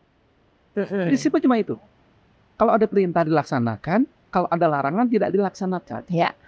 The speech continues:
Speaker 2: Artinya, kalau ada suatu larangan kita laksanakan, berarti kita tidak beribadah.
Speaker 1: Lebih jelas lagi dong.
Speaker 2: Nah, contohnya,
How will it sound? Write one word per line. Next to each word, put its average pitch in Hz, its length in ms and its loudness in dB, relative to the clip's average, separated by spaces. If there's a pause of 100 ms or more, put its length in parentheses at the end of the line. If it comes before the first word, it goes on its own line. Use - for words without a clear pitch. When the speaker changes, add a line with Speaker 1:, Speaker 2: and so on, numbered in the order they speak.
Speaker 2:
Artinya, 220 680 0 (400)
kalau 262 220 0
ada 277 180 0
suatu 247 260 0
larangan 226 340 0
kita 220 200 -2
laksanakan, 226 760 0
berarti 180 280 -2
kita 262 240 0
tidak 190 240 0
beribadah. 151 580 -4 (1400)
Speaker 1:
Lebih 233 260 4
jelas 262 240 2
lagi 277 200 0
dong. 220 320 0
Speaker 2:
Nah, 190 440 -2
contohnya, 135 600 -6